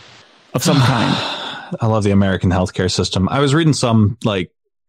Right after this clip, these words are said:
Speaker 2: Twitter thing that was going around a lot yesterday, um, where somebody was like, I live in Iceland. Like, I had a lump in my breast,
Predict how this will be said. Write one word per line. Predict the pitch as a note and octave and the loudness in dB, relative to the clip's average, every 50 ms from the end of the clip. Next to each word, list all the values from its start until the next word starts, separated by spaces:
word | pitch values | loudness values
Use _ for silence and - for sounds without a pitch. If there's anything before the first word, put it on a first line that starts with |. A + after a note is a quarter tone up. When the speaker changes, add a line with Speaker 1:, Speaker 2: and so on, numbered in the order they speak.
| _ - _ | _ -20 _
Speaker 2:
Twitter | - - C3 A#2 A2+ A2 G#2 | -6 -2 0 2 2 2 2
thing | - G#2+ F#2+ F#2+ F2+ | 0 0 0 0 0
that | F2+ - | 0 -2
was | G2+ G2 | -2 -2
going | - F#2+ F#2+ F#2 F2+ F2 | -2 -2 -2 0 0 0
around | F2+ F2+ E2+ F2 E2+ | 0 -2 0 -2 -2
a | F2 | 0
lot | E2+ F2 F2 E2+ - | 0 0 -2 -2 -2
yesterday, | D#2+ F2+ F2 - - - F#2 F2+ F2 E2+ E2+ D#2+ - _ - - - _ _ _ _ _ _ _ _ | -4 -4 -4 -4 -4 -4 -4 -2 -2 -2 -2 -4 -6 _ -20 -20 -20 _ _ _ _ _ _ _ _
um, | G#2+ F#2+ F2+ F#2 F#2 F2+ F2+ F2+ G2 | -2 0 2 2 4 4 2 2 0
where | - A2 G2 | 0 0 0
somebody | F2+ - - A#2 G#2+ G#2 G2+ G2 G2+ G2 G2 F#2+ F#2 | 0 0 -2 0 0 2 2 2 2 2 2 2 2
was | F#2 F#2+ F#2+ F#2 F#2+ | 4 2 2 2 2
like, | F#2+ F2+ F2 - - | 0 0 -2 -4 -6
I | - G#3 G#3 | -2 0 2
live | C#3+ C3 B2+ | 2 4 4
in | C#3 D3 | 4 2
Iceland. | A#2+ - - - - - G#2 F2 D#2+ D2+ | 2 2 0 0 0 -2 -2 -2 -2 -2
Like, | - F2 F2+ - _ | -2 -4 -4 -4 _
I | - F#3+ | -2 0
had | E3 B2 A2+ G#2+ | 0 0 2 2
a | A2+ | 2
lump | A2 B2+ C#3+ D3+ C#3+ | 2 2 2 2 2
in | B2 G#2 | 2 0
my | G2 F2+ F2+ | 0 0 -2
breast, | E2 - F2 E2 D#2+ - - - - | -2 -2 -4 -4 -2 -6 -8 -8 -10